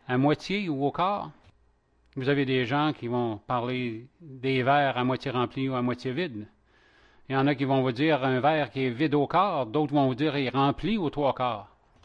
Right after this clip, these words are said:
Et puis vous avez l'inverse, vous avez des gens qui vont regarder un verre qui, ils vont dire qu'il est rempli au quart, tandis que d'autres vont dire, même si c'est vrai qu'il est vide aux trois quarts,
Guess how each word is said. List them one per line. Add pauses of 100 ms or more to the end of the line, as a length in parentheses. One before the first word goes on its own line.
(520)
Et
puis
vous
avez
l'inverse,
vous
avez
des
gens (600)
qui
vont
regarder
un
verre
qui, (280)
ils
vont
dire
qu'il
est
rempli
au
quart, (920)
tandis
que
d'autres
vont
dire, (320)
même
si
c'est
vrai
qu'il
est (180)
vide
aux
trois
quarts,